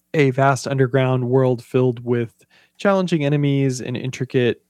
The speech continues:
platforming levels. The game combines elements of exploration, shooting, and puzzle solving. Players advance through interconnected caves, encountering various characters and uncovering a rich storyline.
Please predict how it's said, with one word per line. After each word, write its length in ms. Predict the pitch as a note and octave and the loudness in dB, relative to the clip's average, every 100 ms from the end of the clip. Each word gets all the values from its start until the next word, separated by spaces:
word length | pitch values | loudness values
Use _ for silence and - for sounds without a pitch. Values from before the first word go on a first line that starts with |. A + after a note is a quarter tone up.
| _ | _
platforming 520 | C3+ - - B2 A#2+ | -2 -2 0 -2 0
levels. 400 | A2+ A#2 A2 - - - - _ | -2 0 -2 -4 -14 -20 -20 _
The 80 | - | -4
game 240 | A#2+ B2+ B2 | 2 2 2
combines 480 | A#2+ A#2+ B2 A#2 | 0 0 0 2
elements 420 | A#2+ B2+ B2 A2+ - | 2 2 0 -2 -2
of 80 | |
exploration, 680 | A#2+ A#2 - A#2 D3+ D3 C#3 | -2 -4 -2 2 4 2 -2
shooting, 440 | B2+ - E3 D#3 C#3 | -2 -2 0 0 -2
and 200 | D3+ C#3+ | -6 -6
puzzle 260 | C3+ A#2+ A2+ | -4 -4 -2
solving. 520 | - A#2+ A#2 A#2 A#2+ _ _ _ _ _ _ _ _ _ | 0 0 0 -4 -8 _ _ _ _ _ _ _ _ _
Players 400 | C3+ C#3 C3+ B2+ | 0 4 4 2
advance 440 | B2 C3 C3+ A2+ | 0 0 0 0
through 480 | - B2+ B2 B2 B2 | -4 -2 0 2 0
interconnected 720 | - D#3 C#3+ - B2+ A#2 - - | -2 -4 -6 -6 -6 -8 -14 -8
caves, 520 | - C3+ C3 B2 B2+ | 0 2 4 2 -2
encountering 540 | A#2+ A#2 B2+ B2+ A#2 | -8 -4 -4 -4 -4
various 460 | B2 B2 C3 B2 - | 0 4 4 2 -2
characters 800 | - D#3 D#3 D#3 D3 C3+ B2+ - | -2 0 0 0 2 2 0 -4
and 160 | A#2+ | -8
uncovering 600 | G#2+ A2+ C3+ C3+ C3 B2+ - | -8 -4 -4 0 -2 -2 -4
a 160 | A#2 | -6
rich 340 | - A2+ - - | -2 -2 -2 -8
storyline. 800 | - A#2 A#2+ - - - - | -2 2 2 0 -4 -8 -10